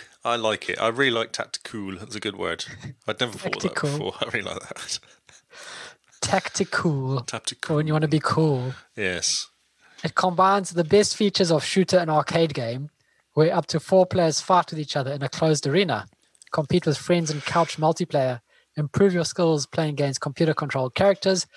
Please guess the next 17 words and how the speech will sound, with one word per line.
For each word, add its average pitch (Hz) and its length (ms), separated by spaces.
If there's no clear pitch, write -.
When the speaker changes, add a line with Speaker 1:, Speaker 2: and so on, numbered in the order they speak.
Speaker 2:
and 156 140
when 180 140
you're 185 100
ready, 165 220
show 202 260
players 165 320
from 151 160
around 147 200
the 147 80
world 151 260
who's 131 160
the 131 120
real 180 240
champ 147 400
during 120 280
online 156 400
battles. 113 520